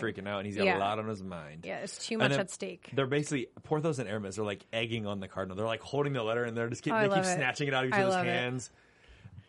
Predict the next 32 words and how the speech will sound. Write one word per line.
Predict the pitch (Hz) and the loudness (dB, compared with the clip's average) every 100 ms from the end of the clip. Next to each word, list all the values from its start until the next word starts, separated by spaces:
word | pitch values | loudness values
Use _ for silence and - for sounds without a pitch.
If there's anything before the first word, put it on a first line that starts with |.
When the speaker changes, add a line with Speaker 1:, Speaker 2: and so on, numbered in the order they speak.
| - - | -20 -2
Speaker 2:
And | 135 147 | 2 4
Speaker 1:
egging | 151 | 4
him | 143 123 | 2 2
on. | 117 120 117 120 120 113 - | 2 2 2 2 0 -6 -4
Speaker 2:
And | 220 240 | -2 0
that | 247 | 2
whole | 277 254 | 2 2
scene | - 233 | 0 0
was | 208 | 0
set | - 202 | 2 2
up | 202 | 0
beautifully | 190 196 190 - 196 | 4 4 4 2 -2
where | 180 180 | 0 0
it's | 190 | -2
like, | 202 185 | -2 0
I | 240 | 4
already | 269 247 214 | 4 4 2
knew. | 202 196 | 2 2
Like, | 190 - | 0 -2
it's | 240 | -4
like, | 285 | -4
you | 311 330 392 | -2 0 0
need | 349 302 | -2 -4
to | 262 | -2
make | - | 4
Speaker 1:
Where | 196 | 4
Speaker 2:
him | - | 4
say | - | 0
it | 180 190 | -4 2
Speaker 1:
did | 165 | 2
you, | 156 220 | 2 2
Speaker 2:
vocally. | 240 208 | 0 -2